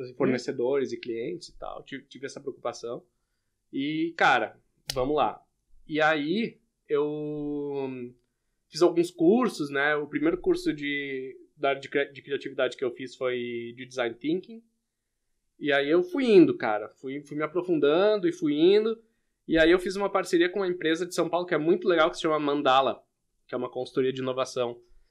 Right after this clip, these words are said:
Speaker 1: Hum.
Speaker 2: brasileira, ah, com, com sede em Nova York, Tóquio, Berlim, Cidade do México e, a, e aí recentemente abriu uma outra nos Estados Unidos, ah, muito legal.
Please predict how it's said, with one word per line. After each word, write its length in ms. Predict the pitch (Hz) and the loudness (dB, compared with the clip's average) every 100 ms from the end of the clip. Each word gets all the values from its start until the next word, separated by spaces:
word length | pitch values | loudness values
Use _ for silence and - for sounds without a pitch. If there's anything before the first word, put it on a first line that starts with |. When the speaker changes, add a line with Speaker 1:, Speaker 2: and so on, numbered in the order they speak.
| _ _ | _ _
Speaker 1:
Hum. 280 | 143 147 165 | -16 -10 2
Speaker 2:
brasileira, 800 | 131 147 156 143 131 139 226 - _ _ _ 160 | 8 8 8 6 8 6 4 -4 _ _ _ -6
ah, 420 | 135 131 131 131 | -2 -2 -2 -6
com, 760 | - 143 139 139 135 131 131 127 - _ _ - | -2 0 0 -4 -6 -8 -10 -12 -16 _ _ -12
com 120 | 143 | -8
sede 320 | - 131 131 | 0 0 2
em 40 | 131 | 0
Nova 200 | 123 123 | 0 2
York, 400 | 127 165 165 170 | 4 4 2 -4
Tóquio, 420 | - 143 151 147 | 2 2 2 0
Berlim, 680 | 135 123 123 131 147 156 156 _ _ _ _ _ _ | 0 0 0 -2 -2 -4 -10 _ _ _ _ _ _
Cidade 400 | - 139 127 127 | -16 -2 0 0
do 80 | 131 | -2
México 560 | 123 131 151 147 - 147 | 0 2 0 -2 -8 -6
e, 120 | 139 | -2
a, 140 | 135 - | -2 -4
e 240 | 135 127 | -12 -8
aí 80 | 127 | -8
recentemente 560 | 127 143 143 135 143 139 | -4 -4 -2 -6 -6 -6
abriu 180 | 135 131 | -4 -4
uma 100 | 123 | -4
outra 240 | 120 123 123 | -4 -4 -6
nos 100 | 123 | -6
Estados 180 | 120 120 | -8 -8
Unidos, 560 | 113 113 117 113 - _ | -8 -8 -10 -14 -16 _
ah, 440 | 120 117 113 113 110 | -8 -6 -6 -8 -10
muito 280 | - 123 120 | -10 -10 -8
legal. 320 | 131 117 - | -6 -6 -8